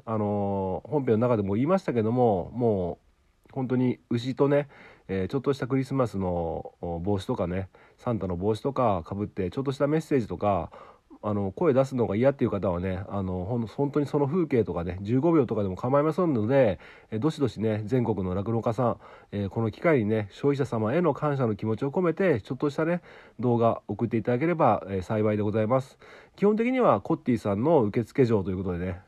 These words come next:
<laughs> 受付状コッティさんの、えー、Twitterもしくはインスタのアカウント、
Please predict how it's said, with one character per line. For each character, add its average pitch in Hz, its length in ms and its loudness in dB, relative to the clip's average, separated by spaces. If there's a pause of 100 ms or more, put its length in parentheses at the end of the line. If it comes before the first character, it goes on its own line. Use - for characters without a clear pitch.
(140)
<laughs> - 240 -10
受 131 160 2
付 143 200 0
状 123 160 4
コ 143 140 -2
ッ - 20 -10
テ 127 140 0
ィ 117 40 4
さ 107 140 0
ん 110 80 0
の、 156 300 4 (460)
え 92 560 -4
ー、 - 60 -20
Twitter 127 360 0
も 139 100 2
し 135 80 -10
く - 80 0
は 98 80 4
イ 107 80 0
ン 117 60 0
ス 110 60 -12
タ 117 100 -2
の 110 80 0
ア 104 80 -2
カ 117 100 0
ウ 120 80 0
ン 117 80 -4
ト、 120 260 4